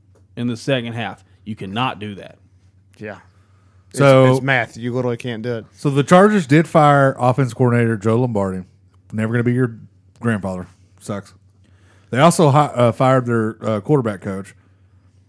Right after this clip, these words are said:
Speaker 3: And then in the press conf-, post-season press conference, when Staley was asked, uh, if he ever thought his job was in jeopardy, he had an emphatic no.
Speaker 1: <laughs>
Speaker 3: L-, no. You lost this game.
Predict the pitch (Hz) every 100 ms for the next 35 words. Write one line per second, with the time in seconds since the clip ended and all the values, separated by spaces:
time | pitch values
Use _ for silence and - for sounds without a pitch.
0 | _ _ 135 143 156 151 139 175 185 -
1 | 175 175 - 135 110 - 160 170 - -
2 | - 156 160 151 156 139 - 110 98 92
3 | - _ _ _ - 120 127 123 101 92
4 | - 151 151 156 120 - 120 113 98 -
5 | - 107 104 101 - 110 123 123 117 107
6 | 117 110 104 98 107 110 104 92 107 113
7 | 123 120 - _ _ _ 170 196 190 127
8 | 110 98 143 131 123 - 82 78 95 92
9 | 76 - _ _ _ _ _ _ 185 165
10 | 156 139 151 135 - _ _ _ 104 113
11 | 143 175 180 311 208 - - - 123 180
12 | 294 339 330 311 208 165 208 214 - 156
13 | 131 139 160 107